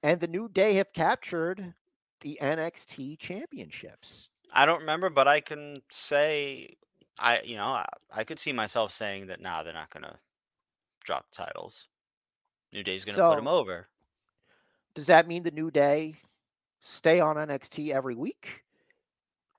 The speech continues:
Speaker 1: 'Cause, like, s-, they didn't show up on SmackDown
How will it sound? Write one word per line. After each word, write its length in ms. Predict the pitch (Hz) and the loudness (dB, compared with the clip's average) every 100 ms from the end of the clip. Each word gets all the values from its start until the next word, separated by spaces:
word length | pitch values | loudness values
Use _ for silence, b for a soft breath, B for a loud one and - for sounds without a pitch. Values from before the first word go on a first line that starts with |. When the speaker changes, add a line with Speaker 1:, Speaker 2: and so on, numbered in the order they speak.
| _ _ _ _ _ | _ _ _ _ _
Speaker 1:
'Cause, 280 | 160 160 - | 4 4 4
like, 180 | 147 - | 4 4
s-, 140 | - - | -4 4
they 140 | 165 | 6
didn't 160 | 220 185 | 4 0
show 240 | 190 180 | 2 4
up 160 | 180 170 | 4 2
on 140 | 156 | 0
SmackDown 680 | - 156 196 - 147 151 170 | -2 -2 -2 -2 -2 -2 -6